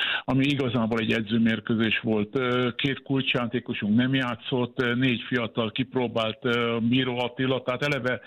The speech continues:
a mérkőzést feladtuk annak reményében és érdekében, hogy ezeket a fiatalokat, ö, éles helyzetben kipróbáljuk. Én azt gondolom, hogy érdemes majd a nevüket megjegyezni, mert, ö, helytáltak, és reményteljes tehetségek.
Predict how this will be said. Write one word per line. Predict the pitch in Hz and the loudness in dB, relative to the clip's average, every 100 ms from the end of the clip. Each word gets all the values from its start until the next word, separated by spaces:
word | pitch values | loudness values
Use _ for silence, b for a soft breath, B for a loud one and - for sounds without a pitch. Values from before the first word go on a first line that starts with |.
| B B B B | B B B B
a | 113 | 0
mérkőzést | 151 165 147 131 127 - | 0 0 -2 0 -2 -2
feladtuk | 151 139 131 143 139 | -2 -2 -4 -8 -4
annak | 147 143 135 123 - | 0 2 2 0 -2
reményében | 127 120 143 147 135 135 131 131 147 | -2 0 0 0 0 0 -2 -2 -2
és | 135 123 | 0 0
érdekében, | 131 131 123 123 - 131 123 135 151 | 0 0 -2 -4 -2 -2 0 -2 0
hogy | 143 131 | 0 0
ezeket | 127 - 123 | 0 -4 -6
a | - | 0
fiatalokat, | 139 123 131 120 - 120 120 135 | 0 0 -4 -6 -4 -6 -2 0
ö, | 127 | 0
éles | 135 143 131 113 | 0 0 0 -2
helyzetben | - 120 110 117 117 110 | -2 -4 -2 0 0 0
kipróbáljuk. | 110 135 135 127 127 127 135 - B B B | 0 -2 -2 -2 -2 -2 -4 -8 B B B
Én | 170 | 0
azt | 175 135 | 2 0
gondolom, | 139 131 120 123 143 151 131 | 0 0 0 0 0 0 0
hogy | 135 127 | 0 2
érdemes | 135 131 120 117 - | 2 0 0 -2 0
majd | 120 | 2
a | 117 | 2
nevüket | 127 120 120 120 | 2 0 -2 0
megjegyezni, | 131 127 120 117 117 113 | 0 2 0 0 -2 2
mert, | 120 117 110 | 2 2 0
ö, | - 123 113 | -2 0 2
helytáltak, | 117 127 120 123 123 120 139 147 B B B B | 0 0 -2 -2 -4 -2 -4 -4 B B B B
és | - | -2
reményteljes | - 143 127 117 104 104 113 113 110 | 0 0 0 0 0 0 0 0 -2
tehetségek. | - 107 101 - 117 107 - - - | -2 -2 -2 -2 0 0 -4 -4 -4